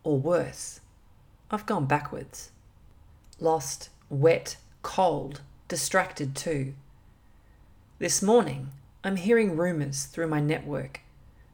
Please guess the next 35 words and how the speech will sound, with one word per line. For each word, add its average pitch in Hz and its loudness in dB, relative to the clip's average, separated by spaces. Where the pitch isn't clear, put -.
that 175 -4
the 196 2
next 233 0
national 180 0
survey 160 2
held 147 -4
by 139 0
the 139 2
Australian 135 2
Bureau 143 2
of 135 0
Statistics, - -2
the 156 0
A 139 4
B 139 2
S, - -2
the 180 2
one 196 6
all 208 12
households 165 0
do 156 2
in 139 2
Australia 151 2
and 147 0
that 135 0
is 131 0
scheduled 143 0
for 135 -10
twenty 147 -4
twenty-one, 143 -2
is 196 2
not 233 6
going 202 2
to 196 -6
include 151 -4